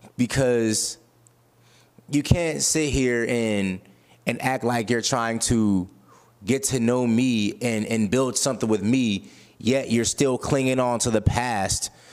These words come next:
and yet you're still, you know, dealing with your ex to some capacity. I don't fuck with that. You know what I mean? I, I'm not, I'm not into this whole, like, love triangle, and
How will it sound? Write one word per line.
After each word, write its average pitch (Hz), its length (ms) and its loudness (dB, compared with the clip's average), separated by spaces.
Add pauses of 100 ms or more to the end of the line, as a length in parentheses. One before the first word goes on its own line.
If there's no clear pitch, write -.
(280)
and - 220 0
yet 123 200 2
you're 117 140 2
still, 117 400 2
you 117 100 2
know, 113 240 2
dealing 123 400 0
with 113 280 0
your 117 180 0
ex 120 240 -2
to 113 120 0
some 113 180 -2
capacity. 107 680 -2 (480)
I 143 60 2
don't 165 180 2
fuck - 300 0
with 95 140 0
that. 87 460 -2 (240)
You 104 140 0
know 110 120 2
what 113 100 0
I 113 40 0
mean? 113 220 2
I, 127 280 0
I'm 156 240 0
not, 151 380 -4 (340)
I'm 147 140 0
not 143 260 -4
into 131 380 0
this 123 200 0
whole, 127 420 0
like, 107 240 0
love 101 460 -2
triangle, 113 840 0
and 92 200 0